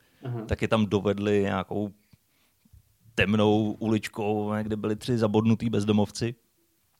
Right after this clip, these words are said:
Speaker 2: Posadili je tam a udělali jim nějakou pytlíkovou polívku a všichni okolo si tam chválili, jak je to jídlo skvělý, a tyhle ty taky tam popíjeli z hrníčku tu pytlíkovou polívku a chválili si, jak je to skvělý.
Speaker 1: Aha.
Speaker 2: Takže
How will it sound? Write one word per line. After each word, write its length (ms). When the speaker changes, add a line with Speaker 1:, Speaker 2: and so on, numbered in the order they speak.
Speaker 2:
Posadili 460
je 100
tam 340
a 60
udělali 420
jim 100
nějakou 280
pytlíkovou 540
polívku 680
a 80
všichni 240
okolo 360
si 100
tam 140
chválili, 440
jak 80
je 80
to 80
jídlo 200
skvělý, 540
a 60
tyhle 220
ty 120
taky 200
tam 180
popíjeli 580
z 60
hrníčku 600
tu 260
pytlíkovou 500
polívku 640
a 140
chválili 440
si, 120
jak 120
je 60
to 80
skvělý. 600
Speaker 1:
Aha. 840
Speaker 2:
Takže 280